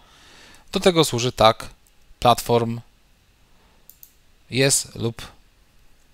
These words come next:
no. Tutaj dla przykładu wpiszę, że gniazdo platformy nie, nie posiada. I to właściwie na tym można zakończyć. Gniazdo jest zaznaczone, ale jeszcze trzeba zmiany wysłać na serwer.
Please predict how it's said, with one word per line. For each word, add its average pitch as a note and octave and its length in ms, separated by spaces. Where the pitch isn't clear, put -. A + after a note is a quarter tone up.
no. G#2 420
Tutaj D3 280
dla A#2 80
przykładu A2+ 420
wpiszę, G#2 500
że G2+ 220
gniazdo G#2 420
platformy G2+ 560
nie, G#2 240
nie G#2+ 180
posiada. G#2 460
I A#3 120
to A3 120
właściwie G#2 600
na E3+ 160
tym D#3 140
można A2 240
zakończyć. D3+ 520
Gniazdo C3 340
jest A2+ 300
zaznaczone, G#2+ 760
ale G3 240
jeszcze D3 240
trzeba C#3 380
zmiany A2 420
wysłać G#2+ 440
na C#3 160
serwer. F#2+ 400